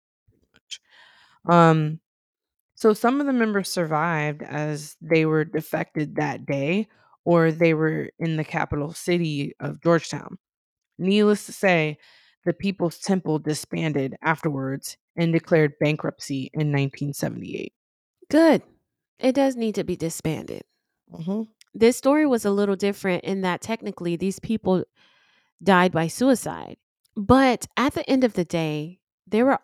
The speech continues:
Speaker 2: all really murdered because they were forced to drink this juice or they would be killed by men's with guns.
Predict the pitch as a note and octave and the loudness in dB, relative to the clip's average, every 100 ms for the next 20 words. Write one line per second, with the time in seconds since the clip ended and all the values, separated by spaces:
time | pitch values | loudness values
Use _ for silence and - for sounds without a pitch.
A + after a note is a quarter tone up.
0 | - F#3 F#3+ G3+ G#3 G3+ G3 - - F3+ | -2 0 2 2 2 0 -4 -8 -8 -2
1 | G3 G3+ F#3+ F3+ F3 F3 F3+ - F3 E3 | 0 2 0 0 0 -2 -6 -4 -4 -2
2 | F3 F3+ F3 - F#3 F#3 - F3+ - F3+ | 0 -2 -2 0 -2 -2 -6 -8 -4 -4
3 | F3+ F3+ E3+ D3+ D3 D3+ G3+ E3+ - - | -4 -6 -6 -10 -8 -2 0 0 -2 -2
4 | F3+ F3 D#3+ D#3+ - - - _ _ _ | 2 4 2 -2 -10 -20 -20 _ _ _
5 | F#3 F#3+ F#3+ G3 G3+ - C#4 B3+ A3+ A3+ | 2 4 4 0 -4 0 2 2 2 2
6 | G#3 G3+ A3 A3+ - G3+ B3 A3 A2+ G#2 | 2 2 0 -4 0 0 2 -2 -4 -10
7 | - | -18